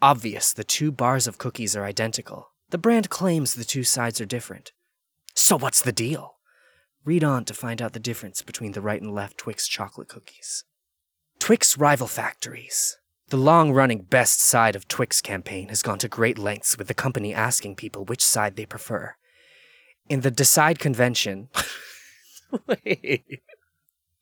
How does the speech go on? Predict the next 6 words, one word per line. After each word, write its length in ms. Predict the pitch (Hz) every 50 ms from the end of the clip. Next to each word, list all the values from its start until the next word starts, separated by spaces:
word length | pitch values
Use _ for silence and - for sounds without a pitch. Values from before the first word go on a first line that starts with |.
| - - 285 320 - - - -
It's 180 | 196 - -
spelled 540 | - - - - 196 190 190 185 190 185 - 233 - - - - - - - - - - _ -
capital 420 | - 160 160 - 185 180 185 180
D, 320 | 147 127 135 131 135 143
lowercase 600 | 139 131 123 123 131 135 135 - 139 131 127 - -
e 420 | 127 120 117 123 127 - 156 175